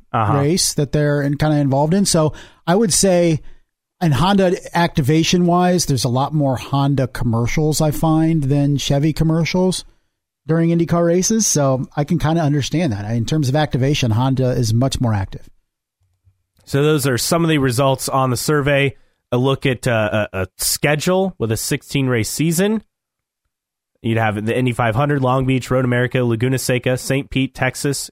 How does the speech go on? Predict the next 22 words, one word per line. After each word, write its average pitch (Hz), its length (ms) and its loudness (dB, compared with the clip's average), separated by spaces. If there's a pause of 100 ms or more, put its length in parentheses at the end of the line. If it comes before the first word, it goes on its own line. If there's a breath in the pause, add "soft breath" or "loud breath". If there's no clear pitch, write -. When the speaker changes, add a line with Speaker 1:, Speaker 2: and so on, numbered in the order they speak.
(120)
Speaker 1:
coda, 147 480 0 (600)
I 117 160 -2
M 139 80 0
S 139 160 -2
Road 139 200 -2
Course, 143 320 -2
Watkins 135 460 -2
Glen, 131 380 -2 (280)
Mid-Ohio, 135 520 0
Pocono, 139 560 0
Toronto, 120 500 0
Phoenix, 143 500 -2
Detroit, 170 600 -2 (800)
Gateway, 127 500 0
and 98 260 -4
Barber. 110 520 -4 (720)
That's 98 360 -6
what, 101 220 -2 (100)
uh, 95 280 -2
the, 101 220 -4
the 107 120 -8
survey, 101 640 -2